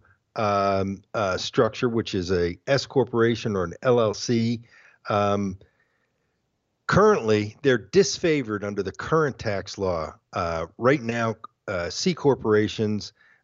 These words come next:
uh, pay a top tax rate if they don't have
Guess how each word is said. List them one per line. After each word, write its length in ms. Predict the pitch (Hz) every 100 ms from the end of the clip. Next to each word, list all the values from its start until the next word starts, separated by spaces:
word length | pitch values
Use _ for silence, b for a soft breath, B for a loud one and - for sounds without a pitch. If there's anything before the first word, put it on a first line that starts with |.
| -
uh, 140 | 95
pay 400 | 90 131 120 113 -
a 160 | 90 80
top 360 | - 131 147 -
tax 400 | 123 104 - 110
rate 240 | 101 98
if 220 | - 127 -
they 180 | 95
don't 300 | 87 127 151
have 400 | 113 104 104 98